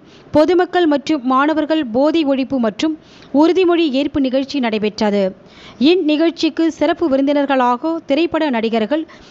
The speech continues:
தம்பி ராமையா மற்றும் ரோபோ சங்கர் ஆகியோர் கலந்து கொண்டு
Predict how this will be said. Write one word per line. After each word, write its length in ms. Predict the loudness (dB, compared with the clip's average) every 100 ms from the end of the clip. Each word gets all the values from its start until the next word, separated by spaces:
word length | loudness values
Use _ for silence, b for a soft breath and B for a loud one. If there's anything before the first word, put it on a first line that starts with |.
| B 0
தம்பி 340 | 2 2 2 2
ராமையா 500 | 2 2 2 2 0
மற்றும் 400 | -2 -2 -4 -4 B B B
ரோபோ 340 | 2 4 2 0
சங்கர் 320 | -2 -2 -4 0 -2
ஆகியோர் 380 | 0 -2 0 -2
கலந்து 280 | -2 -2
கொண்டு 300 | -2 -2 -2